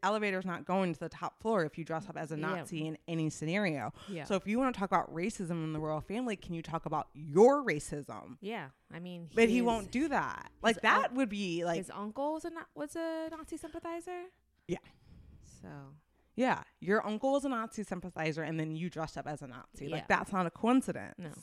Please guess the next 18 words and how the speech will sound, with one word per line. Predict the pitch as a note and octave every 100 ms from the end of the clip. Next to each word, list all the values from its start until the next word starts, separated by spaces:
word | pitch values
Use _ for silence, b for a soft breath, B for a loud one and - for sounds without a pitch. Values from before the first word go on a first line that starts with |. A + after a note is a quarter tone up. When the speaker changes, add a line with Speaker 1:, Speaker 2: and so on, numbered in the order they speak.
| - b b b b b
Speaker 1:
So | - - A#3+ G#3 F#3 F3 E3 E3 E3 - _ _
it | F#3+ - _ E3
just | - G3+ G#3
looked | G3+ -
like | F3+
it | E3+
became | - - F3
a | D#3+
problem | - - E3+ D#3 D#3
when | D3+ D3+
you | E3+
became | D3+ D3+ - C#3+ C#3+
one | C#3+ C#3
of | C#3
them. | C#3+ C#3+ G3
Speaker 2:
Mm-hmm. | F#3 F#3 F3 F3 D#3 D3 D3 E3+ b b
Speaker 1:
And | G#3 A3 A3 G#3+ G#3 -
Meghan, | G3 G#3 A#3+ F#4+ F#4 C4+